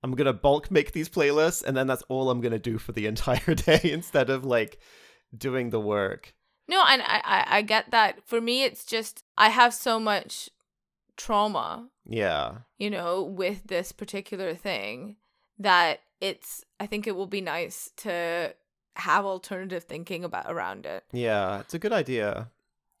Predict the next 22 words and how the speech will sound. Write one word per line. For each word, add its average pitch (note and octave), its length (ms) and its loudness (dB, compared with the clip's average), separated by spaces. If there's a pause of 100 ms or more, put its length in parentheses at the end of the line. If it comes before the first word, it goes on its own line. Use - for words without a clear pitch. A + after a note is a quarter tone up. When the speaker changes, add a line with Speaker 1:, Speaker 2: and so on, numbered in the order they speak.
Speaker 2:
And G3+ 160 -4
it's - 160 -8
a G3+ 40 -10
C G3+ 160 -6
B F#3+ 140 -8
T E3+ 220 -14
one. E3+ 260 -14 (800)
Speaker 1:
Yeah, G#2 320 -2
m-, C3 300 -10
then F#3+ 180 -2
maybe A3 300 0
I E3+ 80 4
should E3 240 -4 (180)
do C#3+ 140 -2
the D#3 120 -4
same C#3 300 0
thing, B2 400 -2
but A2+ 240 0
with A2+ 420 -2 (140)
applications, D3+ 880 0
I G#3 100 2
guess. A3+ 500 -2